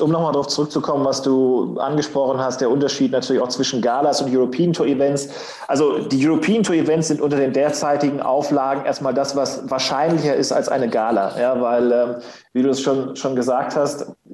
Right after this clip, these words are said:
die European Tour Events haben natürlich auch ihre, ihre Daseinsberechtigung dadurch, dass die Spieler dort ja ihr täglich Brot verdienen, ja, dass, äh, dass das, äh, Events sind, dass der Sport weiterlaufen muss,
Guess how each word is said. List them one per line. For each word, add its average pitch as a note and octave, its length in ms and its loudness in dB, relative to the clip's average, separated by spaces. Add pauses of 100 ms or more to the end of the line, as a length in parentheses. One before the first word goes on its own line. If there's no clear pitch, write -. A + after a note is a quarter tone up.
die C3 160 0
European C#3+ 320 2
Tour F3 100 2
Events D#3 340 0
haben D3 100 0
natürlich C#3 340 0
auch C3+ 160 0
ihre, B2+ 420 2 (400)
ihre C#3 160 2
Daseinsberechtigung C#3+ 1000 0
dadurch, C3 420 0
dass - 440 -2 (160)
die - 220 -2
Spieler C#3+ 760 0
dort B2+ 540 -2 (100)
ja C#3+ 180 0
ihr C3+ 140 2
täglich C3+ 360 -2
Brot D3 200 0
verdienen, G#2 380 -2
ja, A#2 140 0
dass, B2+ 260 -2
äh, B2 300 2
dass A#2+ 180 -4
das, C3 260 -2
äh, B2 200 2
Events C3+ 480 0
sind, D3+ 160 0
dass C3 100 -2
der C3+ 80 0
Sport D3+ 420 -2
weiterlaufen C#3 600 0
muss, C3+ 240 -2